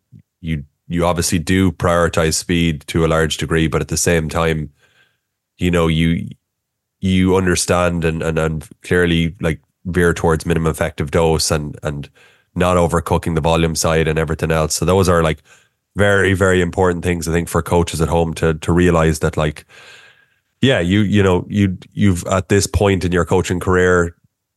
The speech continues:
made the mistakes of, of not even in, as a coach, but as an athlete, you know, that, that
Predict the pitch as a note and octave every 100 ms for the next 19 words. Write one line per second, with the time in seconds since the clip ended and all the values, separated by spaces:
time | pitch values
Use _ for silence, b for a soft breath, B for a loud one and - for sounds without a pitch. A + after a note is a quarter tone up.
0 | _ _ G2+ G2+ F#2+ F#2 F#2 G2+ F2+ -
1 | F#2+ F#2+ F#2 D#2 - _ _ _ _ _
2 | _ _ _ _ G2 A2 G#2 E2 D#2+ D#2
3 | F2 E2+ E2 A2 G2 - F2 E2 F2+ F#2
4 | - E2+ D#2 F#2 E2+ D#2+ D#2 - E2+